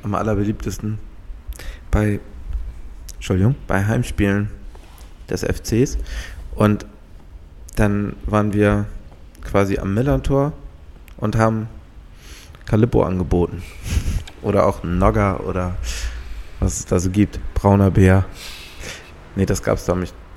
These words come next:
da schon nicht mehr. Und es war noch nicht wieder relaunched, glaub ich. Auf jeden Fall hatte man irgendwann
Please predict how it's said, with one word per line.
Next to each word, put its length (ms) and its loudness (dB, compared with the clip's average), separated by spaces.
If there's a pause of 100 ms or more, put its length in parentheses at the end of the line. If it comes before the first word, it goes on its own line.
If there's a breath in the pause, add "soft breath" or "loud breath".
(280)
da 180 6
schon 240 2
nicht 180 -2
mehr. 280 0 (140)
Und 80 2
es 140 0
war 100 4
noch 140 2
nicht 200 -2 (220)
wieder 400 4
relaunched, 800 4
glaub 240 -2
ich. 160 -6 (640 loud breath)
Auf 100 2
jeden 180 6
Fall 320 4 (360)
hatte 180 4
man 200 4
irgendwann 400 4